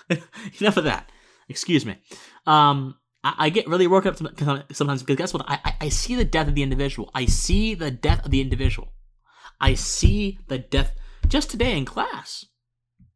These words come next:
I was having a conversation, uh, re-, reading a, a guy called Matthew Crawford, who basically is saying, yeah, the idea of the individual being sovereign and having freedoms that no one can violate and being, you know,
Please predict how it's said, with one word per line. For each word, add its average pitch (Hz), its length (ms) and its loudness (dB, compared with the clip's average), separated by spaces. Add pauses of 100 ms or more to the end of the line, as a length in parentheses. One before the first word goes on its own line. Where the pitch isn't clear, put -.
(480)
I 160 40 -4
was 160 80 -4
having 165 240 -2
a - 20 -10
conversation, 151 760 -2 (1120)
uh, 170 200 4
re-, 202 220 0
reading 190 220 -2
a, 156 160 -2
a 151 80 -6
guy 160 220 -2
called 147 180 -6
Matthew 156 360 -4
Crawford, 156 520 -2
who 135 120 -2
basically 165 420 -4
is 135 100 -2
saying, 135 460 -2
yeah, 151 480 0
the 120 200 -4
idea 170 400 -2
of 151 240 0
the 113 140 -4
individual 143 560 -4
being 127 300 -2
sovereign 165 600 2
and 101 240 -6 (380)
having 151 520 2
freedoms 151 520 2
that 127 120 -4
no 131 100 -2
one 139 160 -2
can 123 140 -6
violate 156 560 -2
and 113 140 -10
being, 127 460 -4 (220)
you 135 100 -6
know, 113 460 -8